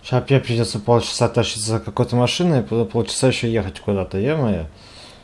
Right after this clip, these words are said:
Задолбался ездить. Это реально, это очень долго и противно.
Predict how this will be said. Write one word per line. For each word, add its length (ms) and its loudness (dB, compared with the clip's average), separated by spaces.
Задолбался 760 4
ездить. 360 -2
Это 120 -2
реально, 400 4
это 360 -2
очень 420 2
долго 280 2
и 60 2
противно. 680 -4